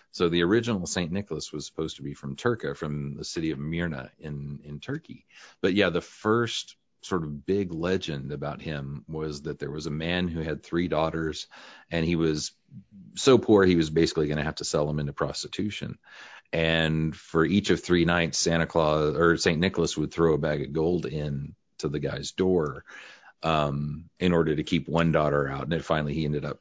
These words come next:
you know, paying basically the dowry of what the, the girl was worth or something like that. And, and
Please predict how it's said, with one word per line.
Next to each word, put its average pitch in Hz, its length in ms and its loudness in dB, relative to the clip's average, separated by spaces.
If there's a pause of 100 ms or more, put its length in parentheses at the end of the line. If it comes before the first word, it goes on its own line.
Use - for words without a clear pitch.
you 73 100 -10
know, 64 120 -10
paying 87 360 -2
basically 104 380 0
the 69 80 -8
dowry 69 560 -4 (140)
of 71 160 -4
what 76 160 -4
the, 69 260 -4
the 78 100 -2
girl 71 300 0
was 65 160 -8
worth 62 340 -8
or 57 100 -12
something - 340 -12
like - 220 -10
that. - 200 -8
And, 78 160 -6
and 73 420 -4